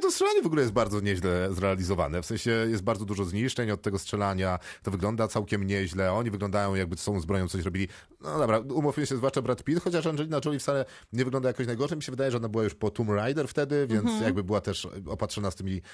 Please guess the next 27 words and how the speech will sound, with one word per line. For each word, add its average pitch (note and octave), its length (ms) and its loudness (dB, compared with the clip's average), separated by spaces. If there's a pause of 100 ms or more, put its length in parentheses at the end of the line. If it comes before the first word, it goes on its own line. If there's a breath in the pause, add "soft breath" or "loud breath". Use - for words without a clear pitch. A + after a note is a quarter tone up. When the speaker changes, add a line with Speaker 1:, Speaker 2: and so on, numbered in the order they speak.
(140 loud breath)
Speaker 1:
choreografiami, A2 960 0
a C3 160 0
to F#3 80 -2
jest C#3 120 0
dosyć G#2 220 -4
istotne G#2 340 -2
w - 40 -10
tym G2 120 -2
filmie, G2+ 240 0
bo F2 100 0
tego F2+ 160 2
tu F#2 140 0
jest F2+ 180 0
po F#2 100 -6
prostu G2 260 -2
dużo. F#2+ 340 0 (320 loud breath)
No F3+ 80 -2
ale C#4+ 120 0
najlepsze G#3+ 360 2
są F#3 140 -2
te F3+ 80 0
takie F3 220 0
przerzucania D#3+ 580 0
się G2 300 0
z, - 180 -8
ym, G#2+ 560 -4 (140)
z, G2+ 400 -2